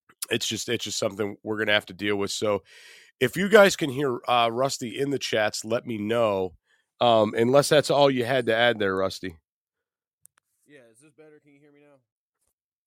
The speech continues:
Speaker 1: Um, I, I mean, it's, it's, it's still low, but I can hear you. I don't know if anybody else can.
Speaker 2: All right.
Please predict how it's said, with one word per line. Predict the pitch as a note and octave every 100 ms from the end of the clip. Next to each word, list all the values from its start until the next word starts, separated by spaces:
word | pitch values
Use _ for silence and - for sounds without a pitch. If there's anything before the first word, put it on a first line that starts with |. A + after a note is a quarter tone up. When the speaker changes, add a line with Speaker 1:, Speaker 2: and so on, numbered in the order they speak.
| _
Speaker 1:
Um, | D#3 E3+ D#3 D3
I, | D#3
I | D#3+
mean, | D#3+
it's, | D#3 - -
it's, | D3 - - - -
it's | C#3+ -
still | - C#3+ A2+ G2
low, | A2 G#2 G2
but | F#2+
I | A2 D3+
can | A#2
hear | G2 B2
you. | G#2 G2
I | G#2+
don't | A2+
know | A2
if | G#2
anybody | G#2+ G2+ F#2+ G2
else | G#2 -
can. | F#2+ F#2
Speaker 2:
All | F#2+ _ G2 G2 G2+ _ F#2+ F#2 _ _ _ _
right. | G2+ F#2